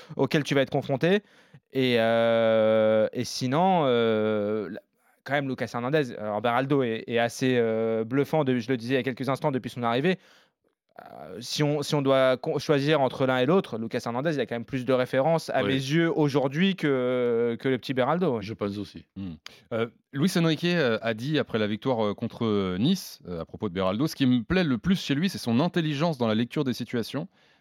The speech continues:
Speaker 3: Avec le ballon, il est très tranquille et génère des passes au cœur de jeu qui nous provoquent de la supériorité. Sans ballon, il est également super intelligent. C'est un élément clé d'être intelligent. Quand vous faites face à des attaquants plus rapides ou puissants, il a de la personnalité. »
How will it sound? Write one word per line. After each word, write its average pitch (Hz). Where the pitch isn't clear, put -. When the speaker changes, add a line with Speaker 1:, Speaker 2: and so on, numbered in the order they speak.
Speaker 3:
Avec 143
le 147
ballon, 175
il 139
est 123
très 180
tranquille 143
et 113
génère 123
des 113
passes 139
au 117
cœur 117
de 117
jeu 120
qui -
nous 98
provoquent 113
de 104
la 98
supériorité. 101
Sans 180
ballon, 156
il 131
est 131
également 156
super 143
intelligent. 120
C'est -
un 113
élément 131
clé 170
d'être 139
intelligent. 120
Quand 113
vous 104
faites 113
face 127
à 110
des 98
attaquants 104
plus 131
rapides 117
ou 127
puissants, 131
il 107
a 107
de 95
la 95
personnalité. » 110